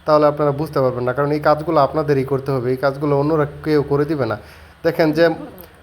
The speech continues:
মানে, ফ্রেশ ফ্রেশ কাজগুলো দেখাইলে তো খালি বুঝবেন না, যে, যে গোয়ালের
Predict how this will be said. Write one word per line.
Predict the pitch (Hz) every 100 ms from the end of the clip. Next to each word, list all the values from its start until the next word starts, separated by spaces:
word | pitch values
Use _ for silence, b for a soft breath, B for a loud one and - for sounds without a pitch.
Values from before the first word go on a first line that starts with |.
| 143
মানে, | 160
ফ্রেশ | 151 - 170 175 175
ফ্রেশ | 180 175
কাজগুলো | 170 165 180 170
দেখাইলে | 165 160 165 160
তো | 156
খালি | 160
বুঝবেন | 156 170 175 170
না, | 185 139
যে, | 151 147 143 139 143
যে | 147 143
গোয়ালের | 143 147 156